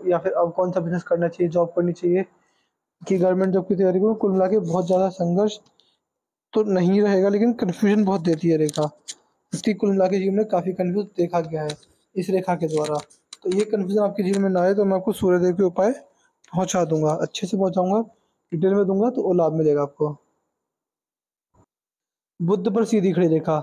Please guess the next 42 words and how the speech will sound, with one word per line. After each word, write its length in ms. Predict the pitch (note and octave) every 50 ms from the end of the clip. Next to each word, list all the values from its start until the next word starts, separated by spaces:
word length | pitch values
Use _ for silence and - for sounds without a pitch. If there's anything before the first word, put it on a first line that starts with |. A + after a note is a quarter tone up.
| - - - _ _ _ _ _ _ _
देखिए 300 | E3 F3 F3 - B3 B3
बुध 440 | D#4+ C4 F3 D#3+ E3+ G3 F3 G#3+ F#3+
पर 100 | G#3+ G3+
ये 160 | G#3 A3 A3+
सीधी 280 | G#3 - G#3+ F3+ G#3 F#3+
खड़ी 140 | - G#3+ G3
रेखा 120 | G3 G3
व्यक्ति 220 | F#3+ F3+ - G#3
को 60 | G3 G#3+
अट्रैक्टिव 640 | A#3 - F#3+ F3 - - - F#3+ F#3+ F#3+ - G#3+
personality, 640 | G#3+ G#3+ G3+ F#3 - G3+ F3+ F#3 F3+ E3 F#3+ G#3+ A3 A3 - - _ _ _ _ _ _ _ D#3+
बातों 380 | D3+ F3 F3 F3+ F3 A3 G#3+
के 80 | G3 A3
द्वारा 220 | F#3 G3+ G3 G3+ G3+
लोगों 240 | G3 F#3 F#3 F#3
को 100 | F3 G3+
प्रभावित 300 | - G#3 F3+ F#3 F#3 F#3 -
कर 60 | G3
पाना, 260 | F3+ F3+ F#3+ F#3+ G#3 G3
सुंदर 320 | - - F#3 F#3+ F#3+ F#3+
पत्नी, 380 | F#3 - F#3 D#3+ F#3+ G3 G#3 G3+
सुंदर 400 | G3+ - G#3 F#3 F#3+ F#3+ G3 G3+
personality, 640 | G3 - F#3 F#3 - F#3+ F#3 F#3 F#3+ F3 - G#3+ A3 A3 - _ _ _ _ _ _ _ _ G3+
सुंदरता, 400 | F#3 F#3 F#3 F#3+ F3+ F#3+ G#3 G3
दो 160 | F#3 F#3+ F3
चार 100 | G3+ F#3+
भाषाओं 240 | F#3+ F#3 E3+ G3 F#3+
की 80 | G3
जानकारी 520 | E3+ F3+ F3+ F3 F3 F3+ F3+ F3 G3+ G#3+ A3 - _ _ _ _ _ _ -
और 140 | F#3+ F3+ -
communication 400 | G3 G3 G3 G#3 F#3 F#3+ G#3 F#3+
skills 280 | - - A3 F#3 -
मजबूत 380 | G3 F3 D#3 E3 F#3 F3+ F3 -
होना। 240 | F3+ E3 D#3+ D#3+ D3+ - _ _ _ _ _ _ _ _ _ _
अगर 200 | F3+ F3 G3 G#3+ - G#3
दो 140 | F3 F3+ F#3
चार 160 | F#3 G#3 G3
भाषा 260 | F#3 G3+ F3+ - A3
नहीं 220 | G#3 G3 F#3+ G3+ G3
आती 160 | F3+ - F#3+
होंगी, 140 | F#3 G3 G3
समझ 260 | F3 - F#3+ F#3 F3